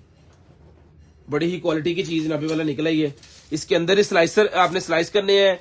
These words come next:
fruits काट लें, chips बना लें,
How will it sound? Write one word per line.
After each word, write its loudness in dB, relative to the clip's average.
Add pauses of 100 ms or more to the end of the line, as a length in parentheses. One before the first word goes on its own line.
(260)
fruits -4
काट 2
लें, -2
chips -2
बना 2
लें, 0